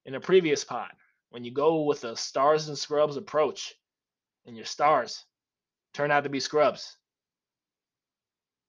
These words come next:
you probably won't have much success. Was gonna do a no scrubs drop, but I think that was just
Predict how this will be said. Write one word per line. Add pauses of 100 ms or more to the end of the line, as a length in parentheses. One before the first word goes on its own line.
you
probably (140)
won't
have
much
success. (2250)
Was
gonna
do
a
no
scrubs
drop, (300)
but
I
think
that
was
just